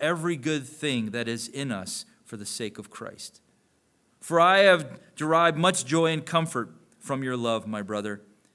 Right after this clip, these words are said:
because the hearts of the saints have been refreshed through you. Accordingly, though I am bold enough in Christ to command you to do what I, what is required, yet for the love's sake,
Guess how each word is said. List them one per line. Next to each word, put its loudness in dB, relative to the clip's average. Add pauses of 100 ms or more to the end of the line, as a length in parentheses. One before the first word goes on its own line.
(320)
because -2
the -8
hearts -4
of -10
the -6
saints -4
have -10
been -4
refreshed -6 (220)
through -12
you. -14 (840)
Accordingly, 2 (420)
though 0
I 2
am 0
bold 4
enough 2
in -2
Christ 2
to -6
command -2
you -2
to -8
do 0
what -2
I, 0 (100)
what -2
is -4
required, -4 (640)
yet -2
for -6
the -4
love's 0
sake, -4